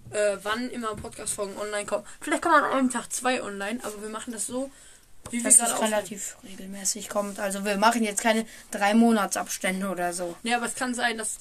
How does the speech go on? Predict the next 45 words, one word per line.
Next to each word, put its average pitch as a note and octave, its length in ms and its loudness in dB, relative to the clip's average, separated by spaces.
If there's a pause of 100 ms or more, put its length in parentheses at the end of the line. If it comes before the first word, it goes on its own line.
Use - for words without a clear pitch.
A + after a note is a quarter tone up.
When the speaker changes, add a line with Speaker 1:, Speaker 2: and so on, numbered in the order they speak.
(260)
Speaker 1:
das, A#3 200 -6
was A3+ 140 -10
ihr A3 80 -8
jetzt A3+ 200 -4
hört, G#3 140 -6 (100)
dass G3+ 220 -8
gerade G3+ 300 -2
die G3 140 -8
erste G3+ 340 -4
Folge G#3 260 -8
rauskommt G3 440 -8
und F#3 100 -14
jetzt F3 240 -10
gleich F#3 240 -6
direkt F3+ 260 -12 (220)
dahinter F#3 320 -12
die F3 100 -12
zweite F#3 300 -10
Folge. E3+ 360 -12 (280)
Speaker 2:
Ja. G3 220 0 (200)
Speaker 1:
Deswegen, F#3+ 300 -4
das A#3 200 0
kann G#3+ 100 -2
das G3 220 -6
sein. F3 260 -8 (320)
Speaker 2:
Gut. E4+ 440 8 (920)
Fangen A3 200 -2
wir A3+ 120 4
an. C4+ 120 8
Was G#3+ 160 4
haben A#3 100 2
wir A3 100 -2
zu B3 120 2
erzählen? A3+ 480 0
Nicht F#3+ 220 -4
viel, C4 280 2
weil F3+ 280 -4
wir F3+ 160 -8
genau F#3+ 400 -12
eben G3 320 -8
gerade F#3+ 260 -10
alles G#3 240 0
erzählt B3+ 420 2
haben. G3 300 -4
<laughs> - 40 -6